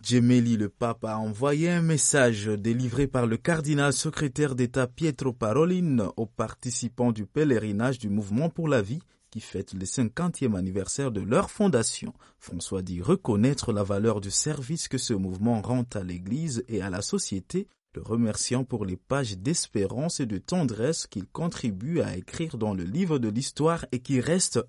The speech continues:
indélébile, notamment dans la proximité avec les mères en difficulté à cause des grossesses difficiles ou inattendues. Et le rosaire pour le soulagement du Saint-Père se poursuit sur la place Saint-Pierre. Vendredi soir sept mars,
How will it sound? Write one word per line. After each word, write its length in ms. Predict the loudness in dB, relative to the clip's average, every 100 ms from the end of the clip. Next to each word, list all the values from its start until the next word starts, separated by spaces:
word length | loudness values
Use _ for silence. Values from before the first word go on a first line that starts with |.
| 0
indélébile, 920 | 2 4 4 4 2 0 2 2 0 -2
notamment 580 | -4 -4 -4 -2 0 2
dans 120 | 2
la 160 | 0
proximité 760 | -2 2 2 2 0 2 2 2
avec 300 | 4 2 -2
les 100 | -2
mères 320 | 0 0 2
en 120 | 0
difficulté 720 | 0 -2 -6 -2 -2 0 2 4
à 80 | 4
cause 300 | 2 -2 0
des 120 | 0
grossesses 480 | 2 0 2 0 0
difficiles 640 | -2 0 0 0 0 0 0
ou 200 | -2 0
inattendues. 920 | 2 2 2 2 2 2 -2 -14 -18 -20 _ _ _ _ _ _ _
Et 100 | 0
le 140 | 4 4
rosaire 560 | 6 4 6 4 2
pour 180 | 2 4
le 120 | 6
soulagement 640 | 4 2 4 4 4 2 2
du 100 | 0
Saint-Père 560 | 0 0 0 0 -2
se 140 | 0 -2
poursuit 500 | -2 -4 -4 -4 -4
sur 200 | -2 0
la 140 | 0
place 300 | 0 -2 0
Saint-Pierre. 760 | 0 0 -2 -4 -8 -8 -10 -14 -16
Vendredi 560 | -14 -10 -8 -6 -4 -6
soir 380 | -6 -6 -6 -6
sept 380 | -6 -6 -6 -4
mars, 420 | -2 -2 -2